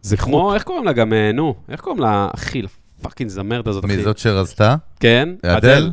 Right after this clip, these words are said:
Speaker 2: אדל.
Speaker 3: איך ידעתי?
Speaker 2: אחי,
Speaker 3: איך
Speaker 1: אחי,
Speaker 3: ידעתי?
Speaker 1: אדל, איזה יציאה?
Speaker 2: היא, כן, אבל היא, אד-,
Speaker 1: שסגרה את הבא.
Speaker 2: ריאנה, אבל כבר
Speaker 1: אדל, עפת עליה שהיא יצאה? ש-,
Speaker 2: כן,
Speaker 1: ש-,
Speaker 2: לגמרי.
Speaker 1: twenty-one וכל השיט
Speaker 2: כן,
Speaker 1: הזה?
Speaker 2: היה לה פייבמנט,
Speaker 1: אחי,
Speaker 2: מש-
Speaker 1: הלייב שואו של, אחי.
Speaker 3: דרך
Speaker 2: כן.
Speaker 3: אגב, גם אמי ויינהאוס.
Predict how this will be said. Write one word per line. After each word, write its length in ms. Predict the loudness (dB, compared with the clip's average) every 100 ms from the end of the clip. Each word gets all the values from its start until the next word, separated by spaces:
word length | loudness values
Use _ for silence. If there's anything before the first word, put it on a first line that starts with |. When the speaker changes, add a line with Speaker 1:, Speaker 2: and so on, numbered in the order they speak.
| -4
Speaker 2:
אדל. 380 | 2 4 4 0
Speaker 3:
איך 180 | -2 0
ידעתי? 380 | 2 0 0
Speaker 2:
אחי, 80 | 0
Speaker 3:
איך 80 | 2
Speaker 1:
אחי, 80 | 4
Speaker 3:
ידעתי? 160 | 2 4 4 4
Speaker 1:
אדל, 100 | 2
איזה 240 | 0 0
יציאה? 500 | 0 0 0 2 2
Speaker 2:
היא, 140 | 0 0
כן, 200 | 2 2
אבל 200 | 4 2
היא, 180 | 2 2
אד-, 160 | 0 0 -2 -6 -14
Speaker 1:
שסגרה 460 | -12 -8 -6 -4
את 80 | -2
הבא. 140 | 4 6
Speaker 2:
ריאנה, 260 | 6 4
אבל 140 | 2 0
כבר 280 | -2 -6 -8 -16 0 2
Speaker 1:
אדל, 300 | 2 2 0
עפת 260 | -2 -4
עליה 260 | -4 -2 -2
שהיא 200 | -2 -2
יצאה? 240 | 0 -2 -2 0
ש-, 80 |
Speaker 2:
כן, 140 | 2 4
Speaker 1:
ש-, 80 | 2
Speaker 2:
לגמרי. 540 | 0 2 4 6 6
Speaker 1:
twenty-one 160 | 6 4
וכל 220 | 0 2
השיט 200 | 2 4
Speaker 2:
כן, 80 | 6
Speaker 1:
הזה? 120 | 6 6
Speaker 2:
היה 120 | 4
לה 60 | 4
פייבמנט, 560 | 2 2 4 4 2 0
Speaker 1:
אחי, 240 | 0 0
Speaker 2:
מש- 120 | -4 -12 -12
Speaker 1:
הלייב 460 | -4 0 4 4 2
שואו 340 | -2 -6 -4
של, 200 | -6 -12
אחי. 240 | -16 -12 -2
Speaker 3:
דרך 140 | 2
Speaker 2:
כן. 60 | 4
Speaker 3:
אגב, 240 | 4 2
גם 240 | 2 2 0
אמי 200 | -4 -4
ויינהאוס. 680 | -4 -2 -2 -4 -8 -20